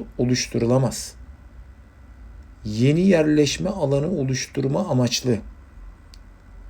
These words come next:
ifraz işlemi yapılamaz. Yani devlet baba der ki, "Ey vatandaş, benim imar için planlamadığım bu alanlarda kendine yer yapmak mı istiyorsun?"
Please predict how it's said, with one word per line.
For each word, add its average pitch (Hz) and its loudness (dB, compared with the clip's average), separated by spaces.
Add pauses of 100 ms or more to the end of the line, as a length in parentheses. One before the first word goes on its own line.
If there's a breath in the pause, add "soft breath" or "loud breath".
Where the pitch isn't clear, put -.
ifraz 151 4
işlemi 135 0
yapılamaz. 113 -2 (1160)
Yani 135 6 (480)
devlet 123 6
baba 135 2
der 127 4
ki, - -12 (720)
"Ey 147 6
vatandaş, 117 -2 (580)
benim 143 2
imar 131 2
için 135 -2
planlamadığım 117 0
bu - -4
alanlarda 107 -2
kendine 110 -2
yer 120 2
yapmak 113 -4
mı 117 -2
istiyorsun?" - -10